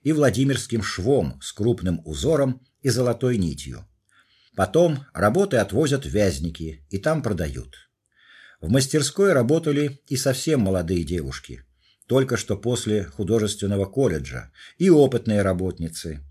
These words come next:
Они немного смутились, когда мы к ним все втроём ввалились, поэтому мы, задав несколько вопросов, быстренько ретировались.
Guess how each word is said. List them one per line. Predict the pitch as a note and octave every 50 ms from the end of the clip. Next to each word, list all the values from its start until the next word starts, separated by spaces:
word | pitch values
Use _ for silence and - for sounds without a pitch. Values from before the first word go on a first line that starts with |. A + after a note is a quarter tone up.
| _ _ _ _ _ _ _ _ _ _ _
Они | - G2 G#2 B2 C3
немного | B2+ B2 B2 B2+ C3+ B2+ G#2+ A2+
смутились, | A2 - A2 A2+ A2+ - D3+ D#3 C#3 G#2 - - - - - _ -
когда | - G2+ F#2 E2+ A2 A2
мы | G2+ G#2 A#2 A2
к | - -
ним | G2 G2 F2+
все | E2+ - - A2 G#2
втроём | - - G2 G2 G2+ G#2+ G#2+ G2 F2+
ввалились, | F2 E2 E2+ G#2 A2 A2+ F#2 D#2 C2 B1 - - - - _ _ _ - - _ _
поэтому | - G2 A2 B2 A#2 A2 A2+ G#2 G2 F#2
мы, | F2+ G#2+ D#3 E3+ D#3+ B2+ G#2 F#2+
задав | E2+ D#2 G2+ G2 F2+ G#2+ G#2 G2 -
несколько | F#2 G2+ G2 F#2+ - - E2 E2 -
вопросов, | D2+ D2 D2+ D2 - E3 F3 - - D3+ C3+ - - _ - - - _
быстренько | - - - D#3+ D#3 - - C3+ C3+ C3 C3 B2+ A#2+ A2+ -
ретировались. | G#2+ A#2 A#2 - A2+ G#2+ F#2+ D#2+ D2 C2+ B1 - - - - - _